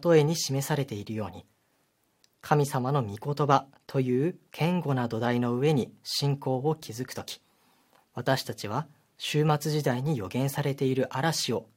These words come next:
乗り越えることができるのです。問い二では、第二ペトロ一章十六節から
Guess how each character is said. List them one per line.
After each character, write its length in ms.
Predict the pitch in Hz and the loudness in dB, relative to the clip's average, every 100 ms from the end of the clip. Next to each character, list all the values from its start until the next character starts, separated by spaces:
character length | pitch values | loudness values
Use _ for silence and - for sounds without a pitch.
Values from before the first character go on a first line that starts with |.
| - | -8
乗 120 | 110 | -4
り 100 | 127 | -4
越 220 | - 131 | -2 -2
え 40 | 113 | -4
る 80 | |
こ 140 | 113 113 | -6 -8
と 100 | 151 | -4
が 240 | 147 120 - | -2 -2 -6
で 120 | - | -14
き 100 | - | -12
る 100 | - | -12
の 100 | - | -14
で 140 | - - | -14 -10
す。 180 | - - _ _ _ _ _ _ _ _ _ _ _ _ _ - | -10 -12 _ _ _ _ _ _ _ _ _ _ _ _ _ 0
問 200 | 160 180 | 4 4
い 20 | |
二 140 | 180 | 4
で 100 | 160 | 2
は、 200 | 95 127 - _ _ _ _ _ | 0 -4 -6 _ _ _ _ _
第 200 | - 135 | 2 4
二 120 | 147 151 | 4 2
ペ 100 | 143 | -2
ト 140 | 110 | -4
ロ 160 | 101 - _ _ - | -6 -8 _ _ -6
一 100 | 156 | -4
章 440 | - - 107 87 - _ _ - | -2 0 0 -2 -8 _ _ -4
十 280 | 143 165 | 2 4
六 200 | 147 139 | 4 2
節 260 | - 156 - | 0 -4 -2
か 120 | 101 | -6
ら 180 | 110 147 | -6 -8